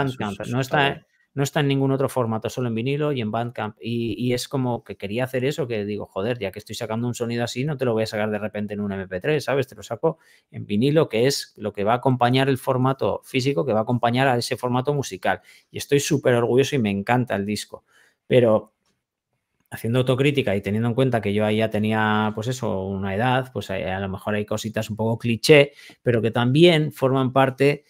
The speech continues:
Speaker 2: De el,
Speaker 1: Claro, es,
Speaker 2: de ese
Speaker 1: es un
Speaker 2: sonido,
Speaker 1: poco
Speaker 2: porque es
Speaker 1: volver
Speaker 2: en
Speaker 1: a
Speaker 2: esa
Speaker 1: esa época,
Speaker 2: época,
Speaker 1: ¿no?
Speaker 2: en esa época te metías con la poli, pues aquí también la poli, lo que pasa es que yo luego lo escucho y digo, "Joder, igual soy un poco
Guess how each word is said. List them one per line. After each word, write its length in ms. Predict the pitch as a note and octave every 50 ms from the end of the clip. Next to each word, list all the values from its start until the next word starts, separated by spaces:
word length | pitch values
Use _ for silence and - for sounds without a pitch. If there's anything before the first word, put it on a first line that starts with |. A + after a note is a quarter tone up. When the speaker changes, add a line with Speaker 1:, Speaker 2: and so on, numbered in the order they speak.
| _ _ _ _ _
Speaker 2:
De 560 | - C3+ B2+ B2 B2 A#2+ B2 B2+ C#3 D3 - -
el, 140 | - A#2+ A#2+
Speaker 1:
Claro, 240 | G#2+ G2 F#2+ G2 G#2+
es, 80 | A2+ B2+
Speaker 2:
de 140 | C#3 D3 D#3
ese 140 | D#3+ - E3
Speaker 1:
es 100 | - -
un 80 | D#3
Speaker 2:
sonido, 240 | D#3+ G3 G#3+ G3+ E3
Speaker 1:
poco 20 | C3
Speaker 2:
porque 240 | B2+ A2+ G#2 C#3+
es 80 | C#3 A2
Speaker 1:
volver 80 | A#2 A2+
Speaker 2:
en 140 | G#2 -
Speaker 1:
a 20 | -
Speaker 2:
esa 180 | - - -
Speaker 1:
esa 60 | D#3+ D#3+
época, 300 | E3 D#3+ E3+ D#3 D#3 F3
Speaker 2:
época, 160 | E3+ F3 E3+
Speaker 1:
¿no? 60 | D#3+
Speaker 2:
en 80 | C#3+ D3
esa 160 | C#3+ - D#3+
época 220 | D3+ E3+ D#3 E3
te 80 | D3 D#3
metías 320 | D3+ D3+ C#3 D#3 D3+ C3
con 120 | - C#3+ C3
la 120 | B2 B2
poli, 280 | B2 D#3 D3 C#3 C3 A#2+
pues 180 | A#2+ B2 A2+
aquí 220 | A#2+ A#2 A#2+ C#3 C#3
también 320 | C#3 C3 C3 D3 D3 C#3
la 100 | C3 B2
poli, 180 | C3+ D3 C#3+ C#3
lo 120 | C3+ B2+
que 20 |
pasa 140 | B2+ C#3 C3
es 20 | -
que 100 | D3+ C#3+
yo 60 | D3
luego 200 | D3+ D3+ D3 D3+
lo 100 | D3+ D3+
escucho 340 | C#3+ - - E3+ D3+ - E3+
y 60 | E3
digo, 160 | D3 C3+ G#2+
"Joder, 240 | - - A2 G#2+ F#2+
igual 260 | G2 G#2 A2 A2+ A2
soy 160 | - - A#2+
un 60 | A#2
poco 340 | G#2+ A#2+ A2+ - A#2+ A#2+ -